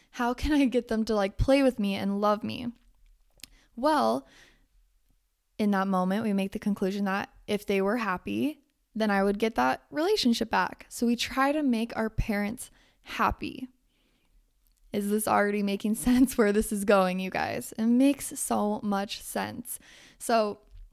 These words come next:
you know, in that moment, we're like, "Okay, I need to make my parent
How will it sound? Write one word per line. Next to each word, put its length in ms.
you 100
know, 140
in 140
that 140
moment, 280
we're 80
like, 180
"Okay, 380
I 100
need 180
to 100
make 340
my 260
parent 640